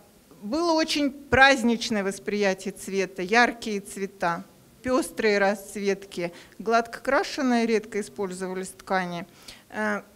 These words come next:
постарайтесь ограничить себя или, или наоборот, вот фантазию свою на такую степень развернуть, да, что не рассчитывать заранее орнаментально вот свой мини-квилтик. Э, всё-таки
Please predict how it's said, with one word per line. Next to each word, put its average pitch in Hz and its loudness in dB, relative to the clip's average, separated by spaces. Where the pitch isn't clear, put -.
постарайтесь 254 0
ограничить 233 2
себя 226 2
или, 240 2
или 262 2
наоборот, 262 6
вот 240 -4
фантазию 240 2
свою 226 2
на 233 2
такую 247 2
степень 240 0
развернуть, 208 0
да, 220 4
что 262 0
не 269 4
рассчитывать 269 4
заранее 208 6
орнаментально 214 4
вот 196 -10
свой 226 -2
мини-квилтик. 220 0
Э, 196 -2
всё-таки 262 -2